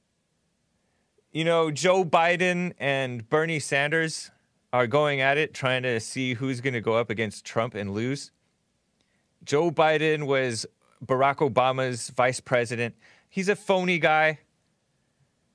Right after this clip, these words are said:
Very phony. But he's shameless.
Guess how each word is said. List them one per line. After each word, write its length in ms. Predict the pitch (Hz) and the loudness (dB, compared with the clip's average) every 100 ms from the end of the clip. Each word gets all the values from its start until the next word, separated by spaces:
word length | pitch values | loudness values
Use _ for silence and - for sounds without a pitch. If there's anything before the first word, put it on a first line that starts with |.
| _ _ _ _ _ _ | _ _ _ _ _ _
Very 300 | 117 180 202 | 0 2 2
phony. 480 | 156 120 95 - - _ _ _ _ _ _ - | 2 0 0 -6 -14 _ _ _ _ _ _ -14
But 320 | 113 151 143 | 0 2 4
he's 260 | 156 135 - | 2 -2 -2
shameless. 720 | - 170 156 117 85 - - | 0 0 0 -2 -4 -10 -18